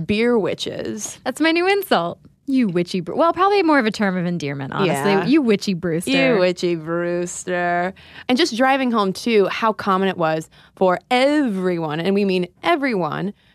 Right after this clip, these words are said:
Speaker 1: to drink beer and ale throughout the, <laughs> throughout the day, just at any old time. There was something called groaning ale that pregnant women would drink to help with, uh, any kind of pregnancy pains, labor pains.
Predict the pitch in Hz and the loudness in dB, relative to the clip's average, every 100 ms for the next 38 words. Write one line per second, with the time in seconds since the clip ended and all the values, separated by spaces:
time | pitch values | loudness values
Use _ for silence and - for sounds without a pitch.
0 | - 208 175 190 202 208 - 185 180 165 | -4 -2 0 2 2 -2 -2 0 0 0
1 | 165 175 180 175 185 175 165 160 170 _ | -2 -2 -4 -4 -2 0 0 0 -4 _
2 | _ _ _ - 208 196 190 196 185 175 | _ _ _ 0 2 4 2 0 0 0
3 | 165 214 233 311 285 208 170 170 175 196 | 0 0 2 2 2 2 2 2 0 0
4 | 220 165 214 196 175 165 202 202 180 165 | 0 2 2 0 0 -2 -2 0 2 -2
5 | - - - 220 226 247 240 240 214 202 | -6 -18 -2 2 2 2 0 0 -2 2
6 | 196 185 180 165 190 196 202 214 196 180 | 2 2 -2 0 2 4 2 0 0 0
7 | 185 240 254 - 190 - 202 226 190 180 | 0 -2 -4 -4 -2 2 2 2 2 0
8 | 165 175 185 180 180 175 170 175 170 - | 0 -4 -4 -2 -2 -2 -2 -4 -4 -2
9 | 180 175 170 - 170 160 175 - - - | -2 0 -2 -2 -2 -2 -4 -10 -10 -4
10 | 170 160 175 175 170 160 - 214 214 - | -2 0 -2 -4 -6 -8 -4 -2 -2 -4
11 | 214 214 196 190 180 175 185 185 196 185 | -4 -2 0 0 -2 0 -2 -4 -4 -4
12 | 185 | -4